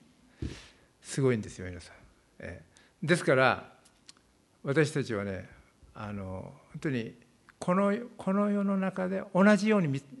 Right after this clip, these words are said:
自分をもの-、この世の物差しで見ないようにしましょう。ね。皆さんは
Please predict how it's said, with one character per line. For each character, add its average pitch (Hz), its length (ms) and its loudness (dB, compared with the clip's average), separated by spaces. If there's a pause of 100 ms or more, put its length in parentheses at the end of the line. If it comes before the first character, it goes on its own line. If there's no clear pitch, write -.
(100)
自 147 200 -2
分 160 200 0
を 156 40 2
も 151 160 2
の-、 165 140 0 (560)
こ 175 140 0
の 180 60 6
世 175 40 4
の 175 80 4
物 175 160 4
差 165 100 -4
し 139 40 -8
で 139 100 0
見 135 140 2
な 170 120 6
い 170 60 6
よ 127 80 6
う 104 60 2
に 98 120 -4 (400)
し - 200 -6
ま 110 80 2
し 101 100 -4
ょ 92 140 -4 (840)
う。 120 60 -2
ね。 - 260 -2 (2750)
皆 139 160 2
さ 135 120 2
ん 120 100 4
は 107 320 0